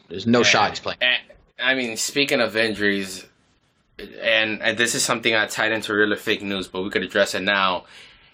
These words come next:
Speaker 2: I, I mean, the N F L is gonna have to change this training camp shit again because the amount of injuries that I've seen this, just this fucking camp right now has been staggering.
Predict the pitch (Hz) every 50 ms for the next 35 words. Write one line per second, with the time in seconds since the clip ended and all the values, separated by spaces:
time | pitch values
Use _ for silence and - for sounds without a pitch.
0 | _ _ _ _ _ _ _ _ _ _ _ - - - _ _ - 107 123 143
1 | 143 - 147 170 175 170 156 147 127 139 170 175 156 - - 160 156 147 139 120
2 | 113 135 131 123 110 92 - - 123 123 123 - 107 - - - 123 117 117 107
3 | 98 - 104 90 - - - - 117 117 120 113 104 101 - - 107 98 95 92
4 | - - - - 120 107 101 - - 95 90 90 85 107 107 117 110 98 95 90
5 | 90 87 - 113 101 - - 123 117 110 104 98 95 - - 110 92 98 104 98
6 | 95 110 127 151 151 123 131 123 - - - 120 123 131 127 135 143 147 151 156
7 | 165 170 - - _ _ _ _ _ _ _ _ _ _ _ _ _ - 107 110
8 | 107 117 120 - - - - - - 127 135 147 143 127 104 107 101 - - -
9 | - - - - - - - 120 117 - - 139 117 - - - 139 135 135 135
10 | 117 107 101 98 92 87 - _ _ _ _ _ _ _ _ _ _ _ _ -
11 | - - 131 151 170 147 - 123 123 117 117 113 110 110 110 107 104 104 101 95
12 | 92 - - - 120 117 120 113 117 98 - - - - - - 117 160 160 117
13 | 104 92 87 85 82 80